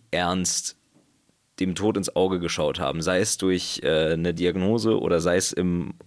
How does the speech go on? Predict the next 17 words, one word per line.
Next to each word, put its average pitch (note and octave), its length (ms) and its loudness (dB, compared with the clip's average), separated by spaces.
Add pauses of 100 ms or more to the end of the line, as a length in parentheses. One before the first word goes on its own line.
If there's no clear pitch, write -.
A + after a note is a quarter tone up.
offenen F2+ 440 0
Meer, F2+ 320 0 (640)
ähm, E2+ 640 0 (680)
oder F2+ 180 0
in, D#2+ 160 -4
in E2 140 -4
ganz G#2 220 2
anderen F2 240 0
Situationen, F#2+ 720 0
die F#2+ 120 0
haben G2 280 -2
irgendwie A#2 480 2
einen A2 200 0
anderen G2+ 440 -2
Blick F#2 280 -2
aufs - 240 -8
Leben, D#2+ 460 -4